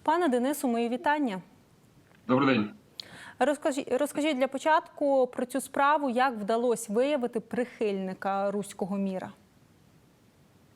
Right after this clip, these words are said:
Speaker 2: Е, Служба безпеки України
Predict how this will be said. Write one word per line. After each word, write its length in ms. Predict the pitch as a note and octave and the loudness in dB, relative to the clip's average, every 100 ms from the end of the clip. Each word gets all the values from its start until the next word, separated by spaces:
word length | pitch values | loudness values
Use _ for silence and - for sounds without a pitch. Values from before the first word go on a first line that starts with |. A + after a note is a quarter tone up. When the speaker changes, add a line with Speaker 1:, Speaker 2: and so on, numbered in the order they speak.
| _ - - - - | _ -20 -20 -14 -2
Speaker 2:
Е, 400 | G#2+ G#2+ G#2 G2+ | 2 4 4 2
Служба 320 | - C#3+ D#3+ | 0 2 4
безпеки 560 | D#3 D3+ D#3 E3 C#3+ C3 | 4 2 2 2 2 2
України 880 | G2 G#2+ A#2 B2 C3 C3 B2 A2+ | 0 -6 -4 2 4 4 4 2